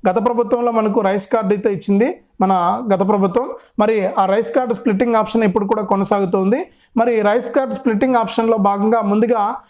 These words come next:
మీరు ఈ యొక్క కుటుంబ సభ్యుల వివరాలు అక్కడ ఎంటర్ చేయాల్సి ఉంటుంది. వారు డిజిటల్ అసిస్టెంట్ గారు లాగిన్‌లో వారు ఏం చేస్తారంటే మీ కుటుంబ రేషన్ కార్డులో కుటుంబ పెద్ద ఎవరైతే ఉన్నారో వారి పేరుతో ఎంటర్ చేసిన తర్వాత అక్కడ ఫ్రీ పిల్ అని ఉంటుంది. అంటే మీరు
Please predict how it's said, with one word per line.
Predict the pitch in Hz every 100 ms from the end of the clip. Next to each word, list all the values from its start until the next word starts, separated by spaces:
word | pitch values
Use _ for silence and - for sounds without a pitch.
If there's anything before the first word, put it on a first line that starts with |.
| _
మీరు | 208 214 196 247 - -
ఈ | 220
యొక్క | 202 214
కుటుంబ | 202 226 269 269
సభ్యుల | 262 233 233
వివరాలు | 202 202 226 226
అక్కడ | 196
ఎంటర్ | 214 202 202 214
చేయాల్సి | 208 196 170
ఉంటుంది. | 180 190 190
వారు | 185 180
డిజిటల్ | 175 180 220
అసిస్టెంట్ | 214 208 208
గారు | 196 202
లాగిన్‌లో | 190 185 196 233 214 - - _ -
వారు | 196
ఏం | 208
చేస్తారంటే | 233 226 226 214
మీ | 233 214
కుటుంబ | 220 196 240
రేషన్ | 214 202 202 220
కార్డులో | 226 214 214
కుటుంబ | 208 214 226
పెద్ద | 202 196 180
ఎవరైతే | 214 202 185 202 196
ఉన్నారో | 196 190 190 240 190 - _ _ 202
వారి | 202 202
పేరుతో | 175 - 226 240 240 214 226 - _ -
ఎంటర్ | 196 220 196
చేసిన | 202 220
తర్వాత | 202 202 202
అక్కడ | 220 208 202
ఫ్రీ | 214 233
పిల్ | 247 233
అని | 208
ఉంటుంది. | 190 196 247 370 _ -
అంటే | 202 208
మీరు | 220 214 202 185 185